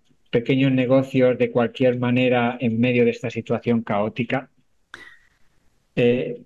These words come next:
yo también tengo el privilegio con el equipo de enfermería, ¿no? Que, con el que trabajo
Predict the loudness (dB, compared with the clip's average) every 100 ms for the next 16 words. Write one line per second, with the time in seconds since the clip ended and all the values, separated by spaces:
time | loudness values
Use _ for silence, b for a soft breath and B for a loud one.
0 | -4 0 2 2 2 0 0 0 2 2
1 | 2 2 -2 0 0 0 0 0 -2 2
2 | 2 0 -2 0 0 2 2 0 -2 -4
3 | -2 -2 0 0 0 -4 -4 -4 -4 -4
4 | -2 -2 -2